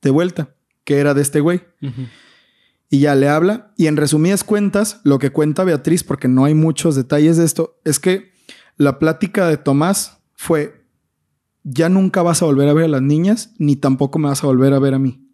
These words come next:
Speaker 2: A la verga, güey, ajá.
Speaker 1: Pero ella dice que fue con un tono difícil de definir, güey. Porque ella, o sea, Beatriz dice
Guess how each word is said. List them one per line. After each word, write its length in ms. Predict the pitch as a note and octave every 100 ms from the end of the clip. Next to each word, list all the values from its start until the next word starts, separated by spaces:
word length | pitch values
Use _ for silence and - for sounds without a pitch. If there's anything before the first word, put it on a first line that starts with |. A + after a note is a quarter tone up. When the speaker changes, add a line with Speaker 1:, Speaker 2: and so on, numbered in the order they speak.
| _ _ G#3+
Speaker 2:
A 120 | -
la 160 | A#2+ G#2+
verga, 400 | - B2 A2+ A2
güey, 160 | B2 B2
ajá. 240 | A#2+ B2+ - _ _ _ _ _ _ _ -
Speaker 1:
Pero 340 | G3+ G#3+ A3+ - -
ella 220 | E3+ F#3
dice 220 | F#3+ G3
que 100 | -
fue 160 | D3+ E3
con 140 | F3+ F3+
un 180 | F3+
tono 300 | F#3 F3+ F#3 F#3+
difícil 500 | C#3 D3+ D#3 F#3 D#3
de 120 | C#3+
definir, 460 | B2+ - D3 D#3+ D3
güey. 260 | B2+ A2+ - _ _ _ _ _ _ _ _
Porque 400 | D#3 C#3+ - D#3+
ella, 400 | D#3+ G3 G#3 - _ _ _ _ _ _ _ _ _ _ _ _ _ _ _ _
o 80 | D3
sea, 320 | D3 C#3+ C#3+ C#3+
Beatriz 500 | C#3+ C#3 E3 G3 D#3
dice 460 | G3 - G#3 A#3